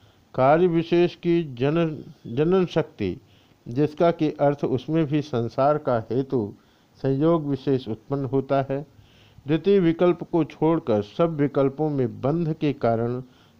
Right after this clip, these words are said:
सत्वादि गुणों का योग होने से अदर्शन शब्द गौड़ है। दूसरा, द्वितीय विकल्प को कहते हैं आहो स्विदिति,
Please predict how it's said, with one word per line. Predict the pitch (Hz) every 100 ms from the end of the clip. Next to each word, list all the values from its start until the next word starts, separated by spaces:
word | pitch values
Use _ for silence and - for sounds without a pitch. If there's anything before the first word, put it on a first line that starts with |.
| -
सत्वादि | 143 - 156 170 156
गुणों | 139 143 147
का | 139 135
योग | 113 104 117 139 160 151 - _ _ _ -
होने | 127 151 160
से | - 147 -
अदर्शन | 113 110 113 - 151
शब्द | 147 113 107
गौड़ | 113 107 110 101
है। | - 82 - - _ _ _ _ _ _ _ _ _ _ _ _ _ _ -
दूसरा, | 160 180 - 104
द्वितीय | 90 117 160 165 214
विकल्प | 185 170 190 185
को | 170 165
कहते | 147 131 - 151
हैं | 143 165 185 - _ 113
आहो | 117 - 170 185
स्विदिति, | 185 - 143 165 180 110 73 -